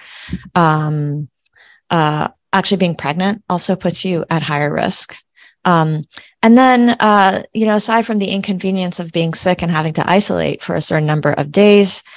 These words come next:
uh, and actually, I find that people who are older tend to keep testing positive for longer, so they may need isolation for longer.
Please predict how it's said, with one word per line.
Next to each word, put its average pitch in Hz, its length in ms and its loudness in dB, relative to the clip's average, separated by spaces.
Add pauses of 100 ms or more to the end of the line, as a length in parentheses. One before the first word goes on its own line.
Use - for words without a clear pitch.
(360)
uh, 151 240 2
and 175 100 2
actually, 180 320 0
I 160 100 0
find 175 220 -2
that 156 160 -2
people 175 300 -4
who 175 80 0
are 160 180 2
older 240 400 0
tend 165 320 -8
to 156 140 -2
keep - 260 -10
testing 165 340 -4
positive 151 440 -2
for - 160 -8
longer, 160 420 0
so - 160 -6
they 147 100 -2
may 143 200 -2
need 151 160 -4
isolation 151 580 -4
for 160 140 -6
longer. 165 440 -2